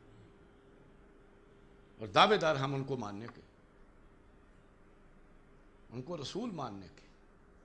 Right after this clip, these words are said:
ان کی رسالت کو وہی مانا ہی نہیں جا رہا۔ آج برا نہ مانیے، اللہ نے تو اس دین کو بھیجا تھا کہ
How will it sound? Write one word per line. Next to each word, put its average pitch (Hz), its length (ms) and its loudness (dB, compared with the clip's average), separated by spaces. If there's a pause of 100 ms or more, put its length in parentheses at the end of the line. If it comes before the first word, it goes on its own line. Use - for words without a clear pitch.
(420)
ان 127 140 -6
کی 165 140 -6
رسالت 151 480 -2
کو 190 100 -2
وہی 165 160 0
مانا 147 280 -2
ہی 202 60 -4
نہیں 226 160 -6
جا 160 200 -4
رہا۔ 101 220 -12 (3000)
آج 123 200 -4
برا 143 240 0
نہ 160 120 0
مانیے، 160 580 -2 (1400)
اللہ 139 320 0
نے 175 80 -4
تو 165 120 -8
اس 131 220 -6
دین 180 220 0
کو 185 120 -4
بھیجا 139 320 0
تھا 156 160 -4
کہ 147 160 -6